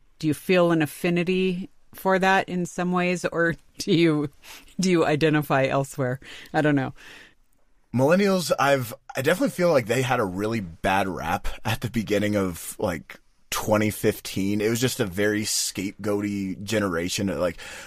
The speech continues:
Speaker 2: "Oh, these kids are ruining everything." And I've, <laughs> f-, for the most part, I disagree a lot. Like, I just, I think there's a large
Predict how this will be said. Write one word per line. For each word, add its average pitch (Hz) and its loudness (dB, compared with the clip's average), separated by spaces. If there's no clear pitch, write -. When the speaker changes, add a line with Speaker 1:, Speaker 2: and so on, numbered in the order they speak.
Speaker 2:
"Oh, 131 4
these 117 -4
kids 131 -2
are 107 -2
ruining 101 -2
everything." 95 -2
And 95 -2
I've, 123 -2
<laughs> - -20
f-, - -14
for - 0
the 165 4
most 170 2
part, 165 2
I 135 0
disagree 139 0
a - 4
lot. 127 2
Like, 117 -2
I 127 0
just, 123 -4
I 117 0
think 131 -2
there's 113 -2
a 101 2
large 95 -2